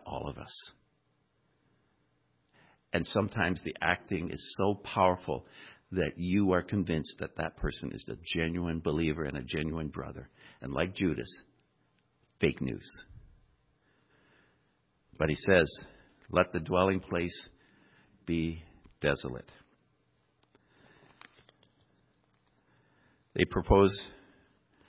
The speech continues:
of these men who have accompanied us. There's some qualifications. First of all, the first qualification is men.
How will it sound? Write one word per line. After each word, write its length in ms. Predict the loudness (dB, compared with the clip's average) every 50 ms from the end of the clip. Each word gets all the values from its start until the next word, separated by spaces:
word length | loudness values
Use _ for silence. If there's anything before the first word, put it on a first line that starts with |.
| _ -20 _ _ _ _ _ 4
of 180 | 6 6 6
these 220 | 8 6 6 6 8
men 260 | 8 8 10 10 8
who 120 | 8 8 8
have 120 | 6 6
accompanied 500 | 4 2 2 2 4 4 4 4 4 2
us. 140 | 0 -2 -2
There's 180 | 0 0 0 2
some 120 | 2 0 4
qualifications. 840 | 6 6 6 6 6 2 -2 2 4 4 4 4 2 -2 -6 -6 -10 -12 -16 -20 _ _ -20 -20 -20 0 6
First 200 | 6 6 6 6
of 60 | 8 10
all, 140 | 10 10
the 100 | 8 8
first 200 | 6 4 2 2 2
qualification 680 | 2 4 4 4 0 -2 -2 0 0 0 2 0 2 2
is 260 | 2 2 0 -2 -6 -10 _
men. 300 | 2 4 6 6 4 2